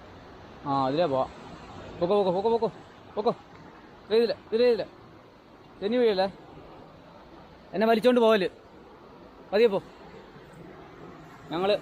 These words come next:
വെള്ളച്ചാട്ടത്തിൻ്റെ മുകളിൽ കൂടി ഇങ്ങനെ നടന്നു പോവുകയാണ്. സീതാർകുണ്ട് വെള്ളച്ചാട്ടമാണ്. നമ്മുടെ അവിടുത്തെ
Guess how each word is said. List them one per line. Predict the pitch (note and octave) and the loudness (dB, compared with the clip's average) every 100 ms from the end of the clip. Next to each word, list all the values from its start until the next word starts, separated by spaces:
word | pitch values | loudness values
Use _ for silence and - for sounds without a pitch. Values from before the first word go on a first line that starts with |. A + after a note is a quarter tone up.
| - - - E3 | -4 -16 -10 -2
വെള്ളച്ചാട്ടത്തിൻ്റെ | F3 F#3+ G3+ G#3 A3+ A3 | 0 2 2 2 0 0
മുകളിൽ | F#3 G#3 G3+ | 0 0 2
കൂടി | A3+ G#3 | 2 2
ഇങ്ങനെ | G3+ | -2
നടന്നു | F#3+ F3 G3+ F#3 | -4 -4 -2 0
പോവുകയാണ്. | F#3 E3+ F3+ - - - - - - - - - - - | 2 2 0 -6 -12 -14 -14 -14 -14 -14 -14 -14 -14 -2
സീതാർകുണ്ട് | F#3+ G#3 A3+ A#3+ B3 B3 | 0 2 4 2 2 2
വെള്ളച്ചാട്ടമാണ്. | A3+ A3 A3 A3 A3+ F#3+ G3 - - - - - - - - - - - | 2 0 2 2 2 2 0 -8 -14 -16 -18 -18 -18 -18 -18 -16 -14 -4
നമ്മുടെ | E3+ G3+ C4+ | -2 2 6
അവിടുത്തെ | C4 B3+ C4 | 6 8 8